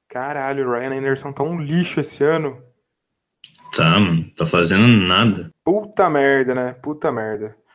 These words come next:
Speaker 1: Felipe, vamos pra mais uma troca. E essa
Speaker 2: Vamos.
Speaker 1: troca, Felipe, essa troca, Felipe, é, a gente é muito mãe de Ná, Felipe.
Speaker 2: <laughs>
Speaker 1: Vale lembrar daquele podcast que a gente fez, que a gente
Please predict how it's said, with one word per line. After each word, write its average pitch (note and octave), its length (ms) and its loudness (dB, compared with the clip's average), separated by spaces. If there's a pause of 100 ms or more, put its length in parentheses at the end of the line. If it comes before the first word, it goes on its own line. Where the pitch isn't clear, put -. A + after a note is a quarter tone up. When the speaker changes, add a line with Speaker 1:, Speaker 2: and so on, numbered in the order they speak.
(840)
Speaker 1:
Felipe, - 760 2 (260)
vamos G#3 840 6
pra F3 260 4
mais E3+ 220 2
uma F#3 160 2
troca. E3 440 0 (800)
E D#3 60 -6
essa E3+ 160 0
Speaker 2:
Vamos. A3 220 4
Speaker 1:
troca, A3 280 2
Felipe, D#3 360 -2
essa D#3 180 -2
troca, G#3 340 -4
Felipe, D#3+ 400 -8 (600)
é, G#3+ 240 2 (120)
a B3+ 140 4
gente A#3 320 -4
é C#4 80 0
muito G3+ 300 -4
mãe E3+ 160 0
de D3+ 120 -6
Ná, B2+ 240 -2
Felipe. G#2 300 -20 (1300)
Speaker 2:
<laughs> C#3+ 720 0 (840)
Speaker 1:
Vale D#3+ 340 2
lembrar G3+ 340 4
daquele F#3+ 260 -2
podcast F#3+ 600 -2
que - 60 -6
a F#3+ 40 -4
gente F3 220 -12
fez, G3 300 -2
que E3+ 100 -8
a D#3 60 -4
gente F3 380 -8